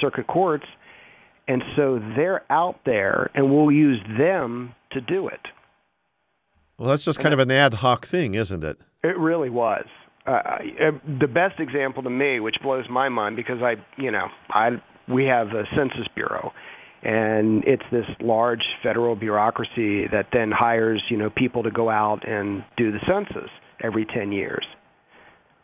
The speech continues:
Speaker 1: Well, back then, when they said, "Okay, in the Constitution, we're gonna do a census every ten years," <laughs> the one thing they forgot was, how are we going to do it?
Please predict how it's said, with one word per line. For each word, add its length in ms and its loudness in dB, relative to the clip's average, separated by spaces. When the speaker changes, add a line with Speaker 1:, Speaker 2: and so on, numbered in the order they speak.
Speaker 1:
Well, 120 2
back 320 2
then, 300 2
when 140 2
they 240 0
said, 360 2
"Okay, 260 2
in 80 2
the 80 0
Constitution, 560 2
we're 80 2
gonna 160 4
do 120 2
a 120 0
census 300 0
every 180 0
ten 240 0
years," 460 0
<laughs> 100 -18
the 60 -2
one 300 0
thing 220 0
they 200 2
forgot 420 0
was, 300 0
how 320 4
are 140 6
we 100 6
going 280 -2
to 100 -2
do 240 0
it? 160 -4